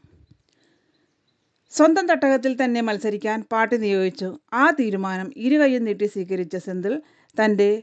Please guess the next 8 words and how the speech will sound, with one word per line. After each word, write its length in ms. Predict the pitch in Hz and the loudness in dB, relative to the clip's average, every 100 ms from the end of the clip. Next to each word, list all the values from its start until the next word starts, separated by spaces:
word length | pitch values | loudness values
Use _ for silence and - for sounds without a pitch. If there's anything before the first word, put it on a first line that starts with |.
| _ | _
ജനസ്വീകാര്യത 1040 | 196 226 277 320 247 208 196 190 185 185 190 | -2 2 2 2 0 2 2 0 -2 -4 -6
തെളിയിച്ചുകൊണ്ട് 920 | - 185 175 170 185 175 170 175 180 _ 214 | -8 -6 -4 -4 -6 -6 -4 -6 -8 _ -4
തിരുവള്ളൂരിൽ 640 | 214 254 233 180 175 175 - | 2 2 2 -2 -4 -10 -12
നിന്നും 440 | 196 180 175 185 202 _ _ _ _ - | -8 -6 -6 -8 -14 _ _ _ _ 2
ചരിത്ര 400 | 247 254 - 247 | 2 2 -2 -2
ഭൂരിപക്ഷത്തിൽ 760 | 196 190 180 185 180 165 170 170 | 0 0 -2 -4 -6 -6 -4 -4
വിജയിച്ചു. 440 | 160 160 147 151 - _ _ _ _ - - - _ _ _ _ _ _ | -4 -6 -6 -10 -16 _ _ _ _ -20 -20 -20 _ _ _ _ _ _
സ്വന്തമായി 720 | - 269 269 302 311 311 311 | 2 4 6 6 6 4 2